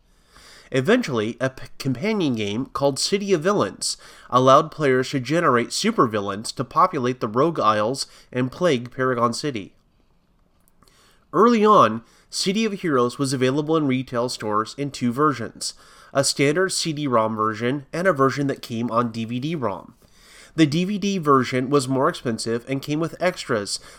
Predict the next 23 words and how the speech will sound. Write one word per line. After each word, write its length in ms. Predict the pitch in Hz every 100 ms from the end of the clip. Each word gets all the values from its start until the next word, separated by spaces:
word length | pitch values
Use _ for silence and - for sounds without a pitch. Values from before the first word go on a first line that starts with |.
| -
such 260 | - 139
as 200 | 135 117 -
in-game 480 | 131 156 143 151 147
items, 560 | 117 107 107 143 - - _ - -
a 140 | 127
P 280 | 131 175 180
V 180 | 180 160
P 360 | - 180 170 131
mini-comic 720 | 156 190 131 120 107 143 -
that 200 | 123 -
tied 240 | 123 120
into 220 | 127 147
the 80 | 143
game, 480 | 120 104 101 110 123 - -
and 180 | - 143
the 60 | 156
first 500 | - 202 175 - -
City 440 | - - 127 123
of 100 | 151
Heroes 440 | - 113 110 135 -
HeroClix 520 | 247 202 120 107 -
piece. 460 | 117 82 - - - _ _ _ _ _ - _ _
In-game, 640 | 185 240 214 214 196 117